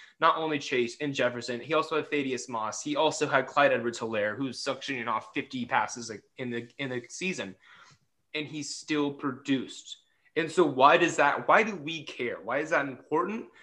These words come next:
It's because what that shows us is that not only was he producing at a younger age, so he's able to be competitive against players that are older than him and more mature than him and more stronger than him, but he's also able to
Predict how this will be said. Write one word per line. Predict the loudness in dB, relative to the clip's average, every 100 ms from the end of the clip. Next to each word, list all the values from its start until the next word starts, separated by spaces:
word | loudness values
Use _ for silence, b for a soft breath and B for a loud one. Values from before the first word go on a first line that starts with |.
| B B
It's | 4 6
because | 4 2 6 4 8
what | 6 8
that | 6 2
shows | 0 2 4 2 -2 -2
us | 2 2 0 -6 -10 -16 b b b
is | 2
that | 2 6
not | 4 6
only | 4 4 2
was | 0
he | -6
producing | -10 -8 -6 -6 -6 -4
at | -4
a | -4
younger | -6 -6 -6 -8 -6
age, | -6 -6 -8 -16
so | -8 -8
he's | -6 -10 -6
able | -6 -4 -8
to | -8 -10 -10 -12 -8
be | -8 -6
competitive | -12 -8 -6 -4 -2 -4 -8 b b b b
against | -4 -4 -4 -6
players | -2 0 0 0
that | -4
are | -2
older | -4 -2 0
than | 0
him | 0 -2 -4
and | -8
more | -2 -2 -2
mature | -4 -8 -2 -2
than | -2 -2
him | -4 -4 -4
and | -6 -4
more | -8
stronger | -10 -4 0 2 2
than | -2 0
him, | -2 -2 -10 _ b b b b b
but | 0 0
he's | -2 -2
also | 0 0 0 -2
able | 0 -2 -4
to | -6 -8 -8